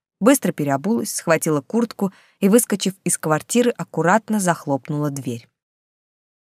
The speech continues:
Я шагала по улице и никак не могла успокоиться. Злость на Жанниного мужа клокотала внутри. Вот же козёл, бабник,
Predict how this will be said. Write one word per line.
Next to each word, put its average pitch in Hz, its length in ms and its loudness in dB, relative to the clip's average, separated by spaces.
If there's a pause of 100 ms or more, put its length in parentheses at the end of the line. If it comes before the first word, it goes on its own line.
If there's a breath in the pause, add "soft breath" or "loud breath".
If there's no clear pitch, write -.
(120)
Я 220 180 6
шагала 220 420 4
по 208 120 2
улице 226 400 2
и 190 40 2
никак 185 400 2
не 208 100 2
могла 175 360 2
успокоиться. 170 840 -4 (440)
Злость 185 400 2
на 175 140 4
Жанниного 175 480 2
мужа 214 320 0
клокотала 156 600 -2
внутри. 143 580 -6 (580)
Вот 175 360 0
же - 140 -2 (100)
козёл, 156 580 2 (420)
бабник, 165 680 0